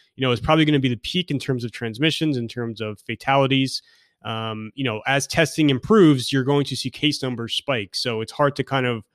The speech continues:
um, I don't know if we should really be getting spooked by the daily case figures that are being published just because it's a reflection more of expanded testing rather than, um, you know, I think actual transmissions happening on the ground.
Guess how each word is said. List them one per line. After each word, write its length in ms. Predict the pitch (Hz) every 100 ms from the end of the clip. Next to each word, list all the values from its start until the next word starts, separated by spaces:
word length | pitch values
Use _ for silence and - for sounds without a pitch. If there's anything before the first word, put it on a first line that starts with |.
| _ _ _ _ -
um, 380 | 120 117 113 113
I 100 | 131
don't 180 | 143 131
know 160 | 143
if 100 | 135
we 80 | 135
should 140 | 123 131
really 140 | 131
be 120 | 123
getting 200 | 120 117
spooked 400 | - - 151 139
by 80 | 127
the 100 | 117
daily 460 | 107 123 120 120 107
case 380 | - 156 147
figures 380 | - 131 120 120
that 120 | 113 113
are 80 |
being 220 | 104 110 107
published 340 | 196 156 -
just 140 | 123
because 340 | 123 - 127 -
it's 140 | 117
a 40 | 113
reflection 460 | 117 - 123 -
more 300 | 113 117 117
of 160 | 117 104
expanded 480 | 107 - 120 110 98
testing 320 | 131 - 113
rather 240 | 110 113
than, 320 | 110 110 110 110 _ - _
um, 480 | 117 113 107 104 98 _ _
you 120 | 123
know, 80 | 110
I 80 |
think 220 | 107 117 120
actual 340 | 120 - 113
transmissions 680 | - 120 107 120 - 110 -
happening 440 | 117 - 113 101
on 160 | 110 104
the 60 |
ground. 420 | 92 117 104 92